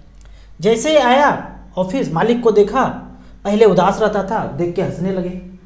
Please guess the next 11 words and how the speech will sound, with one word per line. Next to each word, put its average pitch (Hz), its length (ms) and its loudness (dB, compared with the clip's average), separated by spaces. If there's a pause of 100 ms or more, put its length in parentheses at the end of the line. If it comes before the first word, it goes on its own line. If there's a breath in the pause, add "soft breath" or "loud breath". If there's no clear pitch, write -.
(140)
मालिक 180 300 -2
देखे, 214 400 -2 (460 loud breath)
मालिक 196 260 0
कहते 190 220 0
हैं, - 180 -4
"आजकल 190 380 2
बहुत 165 340 0
खुश 196 200 -4
लग 214 180 -2
रहा 226 120 -4
है, 247 140 -12